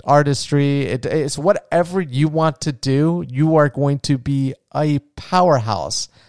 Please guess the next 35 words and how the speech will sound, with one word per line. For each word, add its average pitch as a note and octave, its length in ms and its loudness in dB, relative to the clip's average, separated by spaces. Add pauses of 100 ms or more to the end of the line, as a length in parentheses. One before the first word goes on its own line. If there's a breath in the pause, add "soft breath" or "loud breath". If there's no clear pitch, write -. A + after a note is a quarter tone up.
(140 soft breath)
at - 200 -2
that G#2+ 200 -2
thing. G2 360 -10
You D3 120 2
are D3+ 80 2
gonna D3 160 -4
be C#3+ 140 -4
so D#3 340 0
awesome. A#2+ 600 -2 (440 soft breath)
I C3+ 140 -2
know D3 400 0
it. - 380 -6
I A#2+ 120 -8
can C3 200 -6
see D3+ 240 -2
it C#3+ 100 -2
in C3+ 100 -8
your B2 120 0
eyes. A#2 460 -4
You're C3+ 220 0
just A#2+ 260 -6
so C#3+ 380 0 (460)
awesome, A#2 640 -2
and B2 200 -8
everyone C#3+ 400 0
loves A#2 260 0
you. A#2+ 220 0 (580)
Anytime C3+ 480 0
someone B2 320 0
meets A#2 280 -4
you A2+ 260 -2
for - 140 -8
the A2 80 -2
first A2+ 260 -4
time, A2+ 320 -8